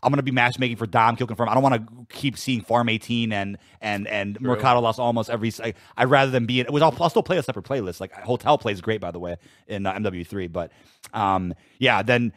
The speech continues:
Speaker 1: six v six war mode. Uh, it's on the Urzikstan skyscraper.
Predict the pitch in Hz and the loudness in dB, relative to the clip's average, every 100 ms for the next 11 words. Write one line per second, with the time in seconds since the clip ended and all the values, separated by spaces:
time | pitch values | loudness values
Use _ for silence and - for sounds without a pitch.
0 | _ - 147 139 147 - 110 127 135 135 | _ -8 -6 -2 0 0 2 4 6 4
1 | 135 - 110 104 104 - 120 120 117 113 | 2 -6 -2 0 0 0 2 2 2 -2
2 | 110 - _ - 117 107 117 104 110 104 | -4 -8 _ -4 -2 0 -2 0 -2 0
3 | 113 104 107 | -2 -2 -4